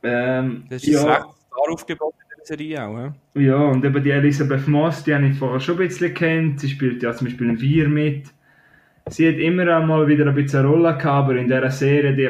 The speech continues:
Speaker 1: Performance, die die Frau liefert, das ist, das ist, äh, Hut ab, Hut ab.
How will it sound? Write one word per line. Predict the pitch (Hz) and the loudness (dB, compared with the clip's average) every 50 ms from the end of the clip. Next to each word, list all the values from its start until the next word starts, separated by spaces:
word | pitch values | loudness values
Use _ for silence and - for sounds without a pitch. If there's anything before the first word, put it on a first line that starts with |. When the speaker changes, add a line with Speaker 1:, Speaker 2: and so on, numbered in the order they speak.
| 123 | -2
Speaker 1:
Performance, | - 135 131 135 - 143 147 156 160 170 190 185 151 165 160 139 | -2 -4 -4 -2 0 0 2 2 2 2 0 -2 0 0 0 0
die | 151 | 0
die | 151 | 0
Frau | 139 - 151 143 139 143 143 | 0 0 0 0 2 2 2
liefert, | 135 139 139 135 135 135 135 135 135 - - _ | 2 2 2 2 0 0 0 -2 -2 -6 -14 _
das | - 127 127 - 120 | -10 -10 -8 -8 -10
ist, | 117 - - - - - - - | -10 -10 -12 -14 -14 -16 -18 -16
das | - 117 120 - | -16 -16 -12 -10
ist, | 131 127 123 - - - - | -10 -10 -8 -10 -12 -6 -6
äh, | 110 110 113 113 113 110 110 - - _ _ _ - _ _ _ _ _ _ _ _ _ _ _ _ _ _ _ _ _ _ _ _ _ _ _ _ | -4 -4 -2 -4 -4 -4 -6 -8 -14 _ _ _ -20 _ _ _ _ _ _ _ _ _ _ _ _ _ _ _ _ _ _ _ _ _ _ _ _
Hut | - 156 180 180 - 151 | 0 0 2 2 0 0
ab, | 127 127 147 139 - - - - - | 2 2 2 0 -2 -8 -12 -8 -2
Hut | 143 151 180 185 - - 135 | 0 0 0 0 0 -2 -2
ab. | 123 123 139 139 139 - | 0 2 0 0 -2 -6